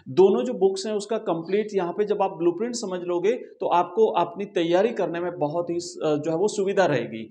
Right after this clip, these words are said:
तो देखो यहाँ पे हम देखेंगे एक एक करके। सबसे पहले तो एक बार इकाई वार हम इसका अंक भार देख लेते हैं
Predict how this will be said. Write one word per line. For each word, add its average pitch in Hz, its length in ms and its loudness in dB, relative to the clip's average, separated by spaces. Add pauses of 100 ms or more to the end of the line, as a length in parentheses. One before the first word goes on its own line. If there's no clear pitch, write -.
(220)
तो 196 80 2
देखो 208 240 6
यहाँ 185 280 2
पे 214 140 0
हम 202 140 -2
देखेंगे 190 400 0
एक 180 200 0
एक 202 140 -2
करके। 180 400 -4
सबसे 180 320 -2
पहले 190 240 -2
तो 190 120 -6
एक 175 200 -2
बार 196 240 4
इकाई 175 320 0
वार 196 160 2
हम 185 200 -4
इसका 180 200 -4
अंक 180 280 -4
भार 175 240 0
देख 156 220 -4
लेते 120 240 -4
हैं 101 180 -8